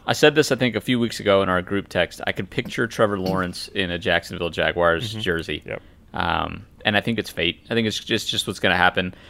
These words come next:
Speaker 1: And I can see that franchise turning it around a little bit more easily than the Jets can. So maybe
Speaker 2: Yep.
Speaker 1: it's good for, for, uh, Trevor Lawrence in the end, to be honest, as a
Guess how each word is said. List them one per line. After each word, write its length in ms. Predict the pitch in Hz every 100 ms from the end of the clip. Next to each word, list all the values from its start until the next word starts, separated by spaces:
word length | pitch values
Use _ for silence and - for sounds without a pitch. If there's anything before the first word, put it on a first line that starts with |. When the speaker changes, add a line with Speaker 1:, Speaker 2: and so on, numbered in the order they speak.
| - - -
Speaker 1:
And 380 | 92 90 87 - - - - - - -
I 120 | 135
can 200 | 151 165
see 280 | - 185 160
that 240 | 123 156
franchise 580 | - 113 104 110 101 92
turning 300 | - 107 98
it 80 | 95
around 340 | 92 92 90
a 40 | 87
little 200 | 90 90
bit 140 | 90
more 220 | 92 90
easily 320 | 78 90 90 92
than 120 | 87
the 40 | 85
Jets 320 | - 90 -
can. 280 | - 120 127
So 160 | 101
maybe 240 | 98 143 156
Speaker 2:
Yep. 40 |
Speaker 1:
it's 120 | 131
good 260 | - 113 107
for, 300 | - 82 85
for, 360 | - 92 85 85
uh, 160 | 82
Trevor 260 | 85 92 87
Lawrence 300 | 87 85 -
in 60 | 87
the 160 | 85
end, 160 | 82 82
to 60 | 82
be 120 | 85
honest, 320 | 85 82 -
as 140 | 82
a 200 | 80 -